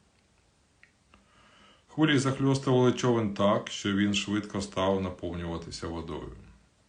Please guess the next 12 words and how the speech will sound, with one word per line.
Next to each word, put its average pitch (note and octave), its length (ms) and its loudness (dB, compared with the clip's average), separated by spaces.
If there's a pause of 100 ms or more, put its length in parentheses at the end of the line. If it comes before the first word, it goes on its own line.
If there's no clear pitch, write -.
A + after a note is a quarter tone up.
(1400)
Ісус A2+ 380 -4
у G#2+ 60 -4
цей G2+ 280 -2
час G2 500 -2 (140)
спав E2+ 440 -6
на D#2+ 80 -6
кормі, D#2+ 560 -10 (540)
поклавши E2+ 500 -6
голову F#2 540 -4
на F2 140 -8
сидіння E2 540 -10
керманича. D#2+ 760 -12